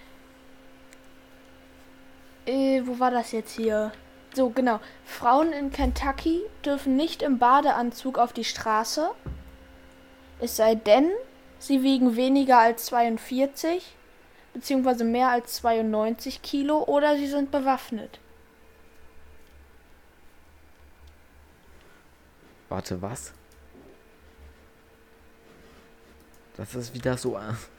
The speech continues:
Speaker 2: <laughs> so ein dummes Gesetz.
Speaker 1: Mhm.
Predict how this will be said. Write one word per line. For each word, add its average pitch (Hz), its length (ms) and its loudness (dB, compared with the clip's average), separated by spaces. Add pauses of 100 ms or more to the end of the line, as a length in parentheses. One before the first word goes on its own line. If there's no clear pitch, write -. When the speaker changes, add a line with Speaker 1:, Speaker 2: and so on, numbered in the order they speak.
(100)
Speaker 2:
<laughs> - 320 -20
so - 200 -8
ein 139 260 -6
dummes 147 440 -2
Gesetz. - 640 -6 (1800)
Speaker 1:
Mhm. 247 320 -6